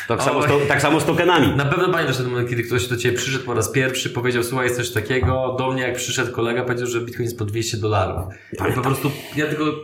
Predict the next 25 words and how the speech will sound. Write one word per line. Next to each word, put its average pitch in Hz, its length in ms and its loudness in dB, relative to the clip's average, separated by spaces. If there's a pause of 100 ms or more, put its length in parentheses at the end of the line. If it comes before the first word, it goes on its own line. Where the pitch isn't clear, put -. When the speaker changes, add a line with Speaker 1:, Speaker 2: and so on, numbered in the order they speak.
Speaker 2:
kojarzę 160 360 -2
to 143 80 2
z 135 100 -2
takim 131 320 -4
dźwiękiem 120 580 0
z - 160 -4
płuczki 120 380 -2
toaletowej, 104 520 2
kiedy 110 200 -2
go 104 100 2
po 104 60 -2
prostu 107 220 -2
pożegnałem 107 600 0
na 104 100 -2
zasadzie: 104 380 -2
"Wiesz 101 140 -4
co, - 140 -8
stary, 92 340 -2
nie". 90 200 -4 (360)
Ale 151 180 2
nie 160 80 2
drążmy 123 500 0
tak, - 120 -8
Speaker 1:
Tak, 101 160 4
Speaker 2:
nie 104 60 2